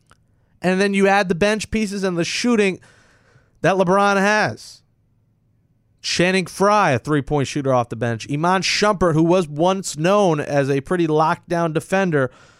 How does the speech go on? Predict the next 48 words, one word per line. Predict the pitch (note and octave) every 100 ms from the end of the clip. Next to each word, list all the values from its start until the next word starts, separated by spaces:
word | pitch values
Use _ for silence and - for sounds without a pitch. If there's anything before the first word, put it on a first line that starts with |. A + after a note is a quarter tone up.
| _
on | - D#3
the | D3+
bench. | C#3 A2 -
Kyle | F3+ F#3+ F#3
Korver, | - - G3 A#3 G3 D#3
a | C#3+
three-point | - E3 D#3+ D#3+ D3+
specialist | - D#3 - D3 C3 - -
off | C#3 D#3 D3+
the | -
bench. | D3 C#3 A#2 - - _ -
A | D3+
veteran | D#3+ C#3+ G3 G#3 G3+ F#3
journeyman | D#3 G3+ G3+ G3+ G#3
in | G3+ F3
Richard | F#3+ - E3
Jefferson, | B2 C3+ G3+ A3 A3 G3+ G3
who, | G#3
yes, | F3 F#3+ G#3 -
is | A3
still | - E3+ F3+
in | G3 F#3+
the | F#3+
league, | F#3+ B3 A3+ C#3 - _ _ _ _ _ -
coming | E3 D#3+ D3+
off | C#3+ C3+
the | -
bench. | B2 C3 G2 - - _ _ _ _ _ _ _ _ _ -
And | D#3+
then | G#3 B3+
you | A3
just | G3+ -
toss | F#3+ G#3 G3+
in | F#3+ D#3
Darren | E3+ F#3+ E3+
Williams | D#3+ G3+ F3+ C3+
like | B2+
he's | C3
chopped | - F3 E3
liver. | B2+ F3 D#3
The | A#2+ B2+
guy | E3 F#3
was | E3
a | C3+
former | - E3+ F3+ D3
All-Star | C3 E3 F#3 - C3 C3
and | C3+
was, | B2+ A#2 A#2